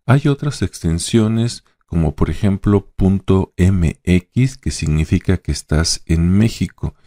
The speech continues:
Si tuvieras punto U S sería, eh, que estás en, en Estados Unidos, punto A R que estás en Argentina, etcétera.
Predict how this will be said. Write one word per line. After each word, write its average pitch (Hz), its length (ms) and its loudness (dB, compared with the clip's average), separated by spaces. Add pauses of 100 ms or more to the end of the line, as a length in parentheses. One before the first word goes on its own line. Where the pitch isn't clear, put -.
(360)
Si - 160 0
tuvieras 123 480 2
punto 117 680 0
U 104 320 4
S 101 640 0
sería, 98 560 2 (500)
eh, 80 460 2
que 85 100 0
estás 92 520 -2
en, 85 160 0 (140)
en 87 140 0
Estados 85 520 -2
Unidos, 135 640 2 (120)
punto 95 580 0
A 87 320 -2
R 92 480 0
que 82 100 -8
estás - 320 -2
en 87 180 0
Argentina, 113 880 0
etcétera. - 800 -6